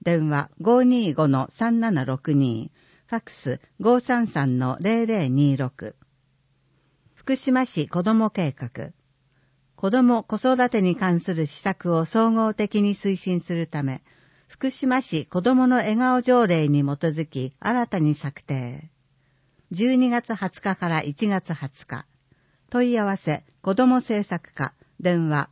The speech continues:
五七二の三四一六、ファックス五七二の三四一七。素案などの閲覧。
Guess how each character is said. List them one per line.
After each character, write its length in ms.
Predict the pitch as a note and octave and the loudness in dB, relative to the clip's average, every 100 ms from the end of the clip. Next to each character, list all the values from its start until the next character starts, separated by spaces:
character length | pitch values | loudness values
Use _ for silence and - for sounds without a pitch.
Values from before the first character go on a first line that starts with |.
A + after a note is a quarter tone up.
| - | -4
五 260 | F#3 B3 | 2 4
七 300 | B3 B3 G3+ | 4 2 2
二 180 | F#3+ G3+ | 2 2
の 200 | D3 C#3+ | 2 0
三 320 | - A3 A#3 | -2 -2 0
四 260 | A3+ G3+ C#3 | 0 0 -2
一 300 | B2+ - D#3 | -4 -4 -2
六、 400 | C#3 - G#2 C3+ _ _ _ | -2 -6 -12 -12 _ _ _
フ 100 | - | -8
ァ 20 | A3+ | -8
ッ 40 | |
ク 100 | - | -8
ス 300 | - B2 - _ - | -10 -8 -8 _ -4
五 240 | F#3+ B3 | 2 4
七 340 | B3 B3+ A3 G3+ | 6 4 2 2
二 160 | G#3+ | 2
の 220 | E3 C3+ - | 2 0 -2
三 320 | A#3+ A#3 A#3 | -2 0 0
四 260 | A3 C#3 - | 0 -2 -4
一 300 | C3+ - D#3 | -10 -2 0
七。 360 | C3+ G2+ E2+ - _ _ _ _ _ _ _ _ _ _ _ _ _ _ | 0 -4 -10 -18 _ _ _ _ _ _ _ _ _ _ _ _ _ _
素 280 | - G#3+ A#3+ | -6 0 2
案 200 | C4 C4 | 4 4
な 140 | C4+ | 4
ど 120 | G3 | 2
の 220 | C#3 A#2 C3 | 0 0 -4
閲 240 | - E3 | -4 -2
覧。 340 | C#3+ C3 - | -2 -2 -6